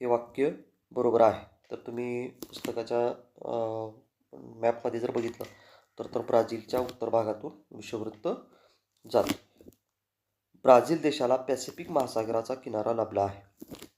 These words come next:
तर हे वाक्य चूक आहे, अयोग्य आहे. तर हे पॅसिफिक महासागर नाही, तर ब्राझील देशाला अटलांटिक महासागराचा किनारा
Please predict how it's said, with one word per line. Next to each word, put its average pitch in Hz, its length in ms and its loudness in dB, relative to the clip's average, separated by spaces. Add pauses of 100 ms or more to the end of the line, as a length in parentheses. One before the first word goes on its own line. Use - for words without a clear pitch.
तर 113 60 -6
हे 110 160 -8
वाक्य 117 440 -4 (680)
चूक 220 200 4
आहे, - 460 2
अयोग्य 151 380 0
आहे. - 540 -20
तर 117 80 -4
हे 110 120 -8
पॅसिफिक - 640 -8
महासागर 120 480 -2 (520)
नाही, 143 200 2 (340)
तर 113 60 -4
ब्राझील 113 480 4
देशाला 117 420 -4 (100)
अटलांटिक 160 680 0
महासागराचा 110 680 -6
किनारा 107 640 -4